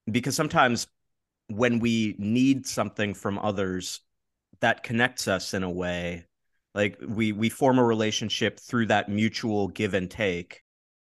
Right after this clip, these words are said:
And so if I'm never in a position to need, then that cuts off the connection and makes the host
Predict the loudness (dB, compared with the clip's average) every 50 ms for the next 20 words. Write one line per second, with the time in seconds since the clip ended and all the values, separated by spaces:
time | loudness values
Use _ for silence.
0 | _ _ -4 -4 0 2 4 2 4 4 4 2 4 4 2 2 2 2 2 2
1 | 2 0 -4 -6 -6 -4 -4 -4 -4 -2 -2 -2 -2 -4 -6 -8 -10 -8 -6 -4
2 | -2 -2 -2 -2 -4 -4 -6 -8 -10 _ _ _ -8 -2 0 2 2 2 2 2
3 | 2 0 0 -2 -4 -6 -10 -16 _ _ _ _ _ _ 2 2 4 4 4 0
4 | -4 -2 0 2 2 2 0 -4 _ _ _ -8 -2 2 2 2 2 2 2 2
5 | 2 2 0 -2 -2 -2 -2 -2 -6 _ _ _ _ _ _ _ -10 -6 -2 0
6 | 0 0 0 -2 -4 -4 -2 -2 -2 -2 -4 -8 -10 -12 _ _ _ _ _ _
7 | _ _ _ _ _ 0 2 2 2 2 0 -4 -6 _ -2 0 2 2 2 2
8 | 0 -2 -4 -4 -2 -2 0 0 0 0 0 -2 -4 -6 -8 -10 -12 -20